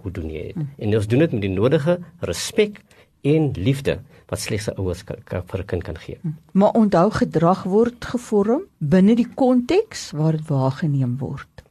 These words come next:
Speaker 2: So hoe tree ek as 'n primêre versorger van my kind, ek die ouer, hoe tree ek op? Want dis die voorbeeld wat my kind navolg.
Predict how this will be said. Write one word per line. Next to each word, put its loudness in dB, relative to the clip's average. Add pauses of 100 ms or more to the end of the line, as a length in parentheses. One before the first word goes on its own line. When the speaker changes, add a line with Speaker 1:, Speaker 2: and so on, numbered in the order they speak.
(180)
Speaker 2:
So -2
hoe 6
tree 2 (120)
ek 0
as -4
'n -8
primêre 4
versorger -2
van -2
my 0
kind, -6
ek -4
die -6
ouer, 0 (340)
hoe 4
tree 0
ek -2
op? -12 (460)
Want -2
dis 0
die -4
voorbeeld 2 (300)
wat 0
my 2
kind -2
navolg. -8